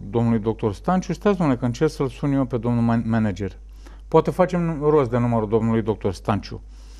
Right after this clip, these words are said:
Între timp, mi-l, mi-l trimiteți și mie, vă rog, cei care vă uitați la emisiune și l-aveți.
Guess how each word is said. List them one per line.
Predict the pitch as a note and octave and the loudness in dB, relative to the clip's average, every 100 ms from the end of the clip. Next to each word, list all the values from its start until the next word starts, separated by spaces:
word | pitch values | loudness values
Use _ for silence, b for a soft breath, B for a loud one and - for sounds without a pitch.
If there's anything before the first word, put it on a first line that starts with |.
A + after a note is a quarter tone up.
| b | b
Între | A#2 A#2 B2+ | -2 2 2
timp, | A#2+ - C#3 A#2+ - - | 2 2 2 0 -12 -4
mi-l, | C3 C3 A#2 C#3+ | 0 0 0 -4
mi-l | C#3 C3+ | -2 -2
trimiteți | B2 C#3+ D3+ C#3+ C3 - - | -2 -4 -2 0 0 -2 -14
și | - | -6
mie, | C3+ C3 A#2 | 0 2 2
vă | G#2+ | 2
rog, | A2+ A2+ G2+ - b b b b - | 4 2 0 -14 b b b b -16
cei | - B2 | -6 -2
care | B2+ A2+ | 2 4
vă | A2 A2 | 4 2
uitați | A2 A#2+ A2+ A2+ | 2 4 2 4
la | G#2+ | 2
emisiune | G#2+ G2 B2 A#2 | 2 -2 0 0
și | G#2 - | -2 -2
l-aveți. | G2+ G2+ C3+ B2 - | 0 2 0 0 -6